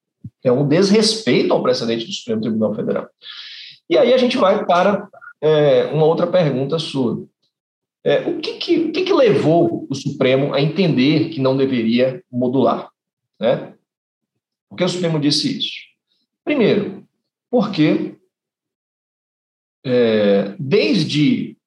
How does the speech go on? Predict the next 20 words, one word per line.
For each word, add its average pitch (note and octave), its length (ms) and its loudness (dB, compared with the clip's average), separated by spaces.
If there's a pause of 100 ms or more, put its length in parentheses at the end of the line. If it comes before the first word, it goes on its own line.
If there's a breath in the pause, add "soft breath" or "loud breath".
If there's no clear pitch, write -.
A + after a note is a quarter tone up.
(120)
dois C3 280 0
mil F#3 240 0
e - 40 0
sete, - 840 -2
você D3 280 -6
tem F3+ 100 -2
uma G3+ 140 2
decisão C3 420 0
em A#2+ 60 0
controle A#2 380 -2
concentrado D#3 920 0 (880)
dizendo D3+ 260 -2
que D#3+ 60 -4
esses D#3 160 -4
contribuintes D3+ 460 -4
têm D#3+ 120 -4
que D#3+ 60 -10
pagar D3+ 480 -2 (400)
os C#3 120 -12
tributos. - 640 -4